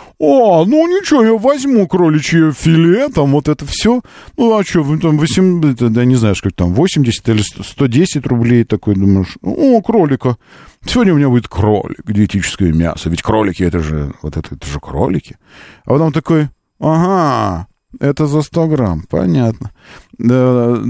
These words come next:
вот примерно так и шины нужно продавать тоже. Тут я согласен. Так, купил четыре покрышки "Кардиан" восемнадцать шестьсот.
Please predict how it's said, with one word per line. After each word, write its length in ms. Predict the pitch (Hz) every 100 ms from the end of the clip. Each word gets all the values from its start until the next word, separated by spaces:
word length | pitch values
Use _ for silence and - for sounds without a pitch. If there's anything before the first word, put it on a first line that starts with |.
| 127
вот 220 | 151 -
примерно 400 | 196 208 185 180
так 260 | 190 180
и 20 | 180
шины 380 | - 180 104
нужно 300 | 80 73 65
продавать 480 | 65 64 65 58 62
тоже. 340 | - - - - _
Тут 200 | - 113
я 140 | 104 104
согласен. 540 | - 104 73 - - _ _ _ _ _ _ _ - -
Так, 260 | 156 131 - - - - -
купил 360 | 139 - 226
четыре 320 | - 175 202
покрышки 540 | 190 165 170 190 - 151
"Кардиан" 680 | - 143 123 165 190 196 170 _ _ _
восемнадцать 760 | 98 131 - 165 175 190 - 165
шестьсот. 800 | - 165 - - - 135 110